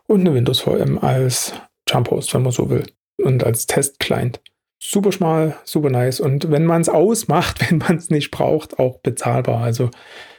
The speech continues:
das ist jetzt, äh, ne, irgendwie so im Bereich hunderte Euros oder so, was man da im Monat aufwenden muss. Ich glaub,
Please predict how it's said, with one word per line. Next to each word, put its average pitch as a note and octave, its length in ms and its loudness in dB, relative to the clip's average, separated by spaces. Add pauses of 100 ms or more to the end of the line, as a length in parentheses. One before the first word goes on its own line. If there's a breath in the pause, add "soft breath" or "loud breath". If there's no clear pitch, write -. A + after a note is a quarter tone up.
(240 loud breath)
das A#2 180 0
ist D3+ 180 -2
jetzt, B2+ 240 2
äh, B2+ 300 2
ne, B2+ 200 4
irgendwie B2+ 480 0
so B2 300 0
im B2 260 2
Bereich A#2+ 420 -2
hunderte A#2+ 320 0
Euros B2 380 2
oder B2+ 200 0
so, A#2+ 240 0
was A#2+ 160 -2
man B2 100 0
da A#2+ 200 0
im C#3 160 -2
Monat B2 300 0
aufwenden A#2+ 400 0
muss. A#2+ 180 0
Ich - 100 -8
glaub, - 240 -2